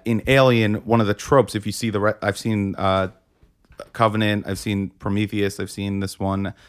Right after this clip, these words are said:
I've seen bits of Alien, uh, Aliens. Um, one of the tropes in this series is ego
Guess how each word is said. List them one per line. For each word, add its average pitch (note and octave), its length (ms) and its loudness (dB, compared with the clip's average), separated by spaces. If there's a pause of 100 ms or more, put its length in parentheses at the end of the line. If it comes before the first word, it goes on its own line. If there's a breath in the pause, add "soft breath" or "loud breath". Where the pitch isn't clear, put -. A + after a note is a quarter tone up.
(180 soft breath)
I've G#2+ 100 -6
seen G2+ 220 -2
bits G#2 320 0
of F#2 100 0
Alien, F#2+ 460 2
uh, F#2+ 340 0
Aliens. F#2 580 -2 (460 soft breath)
Um, F#2+ 380 0 (380 soft breath)
one C3 200 4
of C3 120 6
the A#2+ 100 6
tropes A2 480 2
in G2+ 220 0
this G2 360 -2
series G2 560 0
is G2 360 0 (180)
ego B2 580 4